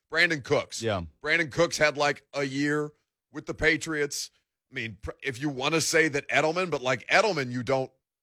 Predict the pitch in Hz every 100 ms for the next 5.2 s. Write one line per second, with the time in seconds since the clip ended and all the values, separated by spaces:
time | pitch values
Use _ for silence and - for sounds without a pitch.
0 | _ _ _ _ _ - - _ 143 131
1 | 147 123 107 - 151 165 120 113 95 92
2 | 95 139 170 156 - 123 _ _ _ -
3 | 180 190 135 175 170 151 120 170 170 156
4 | 123 110 160 139 135 123 104 - 160 117
5 | 123 110